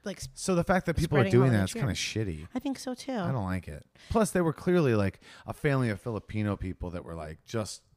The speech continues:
Speaker 2: like, out, like, "Hey, we can make money this way."
Speaker 1: Yes. Um. Oh, wait.
Speaker 2: Th-, there was,
Speaker 1: before
Speaker 2: like, yeah.
Speaker 1: Before we finish, okay, so you have Disney Plus.
Speaker 2: I do.
Speaker 1: And there's a movie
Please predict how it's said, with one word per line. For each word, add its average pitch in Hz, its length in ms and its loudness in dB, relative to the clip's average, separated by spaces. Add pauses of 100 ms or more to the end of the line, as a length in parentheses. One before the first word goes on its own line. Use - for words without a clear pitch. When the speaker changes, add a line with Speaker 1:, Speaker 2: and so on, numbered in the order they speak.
(300)
Speaker 2:
like, 95 280 -12
out, 98 320 -4
like, 85 240 -10
"Hey, 160 120 -2
we 151 120 -2
can 151 100 -6
make 135 140 -4
money 143 180 -2
this - 240 -10
way." 82 140 -12 (200)
Speaker 1:
Yes. 175 240 -4 (120)
Um. 220 240 2
Oh, 226 160 -2
wait. 214 120 -2
Speaker 2:
Th-, - 140 -2
there 196 80 4
was, 202 120 4
Speaker 1:
before 208 100 4
Speaker 2:
like, - 140 -2 (140)
yeah. 104 240 -4 (280)
Speaker 1:
Before 233 240 2
we 269 80 2
finish, 247 340 0
okay, 240 220 -2
so 226 100 -6
you 208 200 -4
have 240 200 0
Disney 240 380 0
Plus. - 480 -6 (120)
Speaker 2:
I 104 120 2
do. 80 360 2
Speaker 1:
And 180 360 -2 (100)
there's 196 240 0
a 196 80 -2
movie 214 520 0